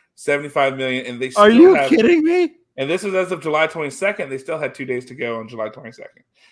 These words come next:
Speaker 1: So today is the last day to get in
Speaker 2: Oh
Speaker 1: on the
Speaker 2: my
Speaker 1: Tommy
Speaker 2: God.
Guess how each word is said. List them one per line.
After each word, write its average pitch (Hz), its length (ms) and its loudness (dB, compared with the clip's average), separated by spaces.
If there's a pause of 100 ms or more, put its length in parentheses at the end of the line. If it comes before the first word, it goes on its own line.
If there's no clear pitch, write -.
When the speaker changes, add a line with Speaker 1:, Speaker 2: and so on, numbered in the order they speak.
Speaker 1:
So 156 140 0
today 175 560 2
is 170 160 -4
the 160 160 -6
last 165 400 0
day 135 460 2 (260)
to 151 100 -12
get 151 220 -4
in 160 220 -6
Speaker 2:
Oh 143 40 -2
Speaker 1:
on 143 80 -6
the 139 60 -6
Speaker 2:
my 139 100 -12
Speaker 1:
Tommy 135 440 -4
Speaker 2:
God. - 320 -20